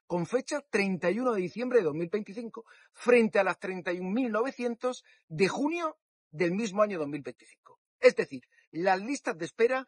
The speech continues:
se han incrementado cerca de un veinte por ciento. La situación ha empeorado especialmente las listas de espera para la realización de pruebas diagnósticas. Hemos pasado de once mil doscientos en junio de dos mil veinticinco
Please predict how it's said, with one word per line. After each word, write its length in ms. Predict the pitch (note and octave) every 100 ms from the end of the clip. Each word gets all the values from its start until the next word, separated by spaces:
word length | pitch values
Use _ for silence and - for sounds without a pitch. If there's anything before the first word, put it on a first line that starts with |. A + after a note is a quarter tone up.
| - -
se 280 | - -
han 100 | C4+
incrementado 1000 | B3+ A3+ G3+ D#3 F#3+ F3+ E3 E3 B3+ C4+
cerca 500 | - - D4 D4+ B3+
de 60 | F#3+
un 100 | D#3+
veinte 260 | D3+ - A#2
por 140 | A2
ciento. 400 | - G2+ - - _ -
La 180 | F#3+
situación 440 | F#3+ A3 G3 C#4+ D4+
ha 100 | C#4
empeorado 540 | A#3+ A3 G#3+ B3 D4
especialmente 840 | C4+ - - B3+ A#3+ C4+ C#4 C4+
las 140 | A3+ F#3
listas 280 | A#3 - A3
de 80 |
espera 420 | F3+ - A#3+ C4 D4+ _ _
para 260 | - F#3+ F3+
la 140 | F3+
realización 580 | E3+ F3 F#3 F3+ E3+ C4
de 100 | B3
pruebas 280 | A3+ A#3+ A3+
diagnósticas. 720 | A3 B3 D4+ - - - - _ _ _
Hemos 280 | - C#4+ D4+
pasado 500 | - - D3+ B2 - _ _
de 180 | D3+ G#3
once 300 | A3+ A3 A3+
mil 160 | C#4 D4+
doscientos 680 | C4 - F#3 D#3+ C#3 D3 E3+
en 120 | F3
junio 360 | - C#4 B3+
de 60 | G3
dos 140 | F3+
mil 180 | F#3+ G#3
veinticinco 720 | F3+ F3+ F#3 B3 C4+ C#4 C4+